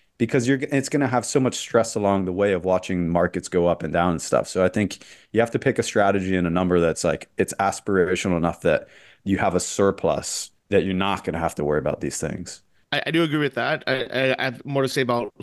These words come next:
Speaker 2: our friend Jared here. Uh,
Speaker 1: <laughs>
Speaker 2: what I do, what I did agree with him, uh, is, and I guess Bill Perkins as well with the, uh, Diamond Zero,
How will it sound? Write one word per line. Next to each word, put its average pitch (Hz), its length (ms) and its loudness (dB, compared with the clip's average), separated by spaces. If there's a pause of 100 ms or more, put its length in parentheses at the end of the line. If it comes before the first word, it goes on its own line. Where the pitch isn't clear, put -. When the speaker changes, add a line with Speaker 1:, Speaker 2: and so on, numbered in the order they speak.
(160)
Speaker 2:
our 117 120 0
friend 110 380 -2 (180)
Jared 110 420 0
here. 113 400 0 (460)
Uh, 113 360 0 (680)
Speaker 1:
<laughs> - 680 -6
Speaker 2:
what 151 200 -2
I 151 100 0
do, 175 160 0
what 156 180 -2
I 156 80 0
did 165 180 -2
agree 135 280 -2
with 120 140 -4
him, 90 260 -8 (100)
uh, 95 380 0 (120)
is, 113 500 2
and 131 360 -4
I 135 60 0
guess 131 220 -2
Bill 120 220 0
Perkins 117 380 -4
as 98 80 -6
well 104 440 0 (160)
with 110 220 -2
the, 104 400 -2 (280)
uh, 92 340 0 (420)
Diamond 113 240 0
Zero, 107 420 0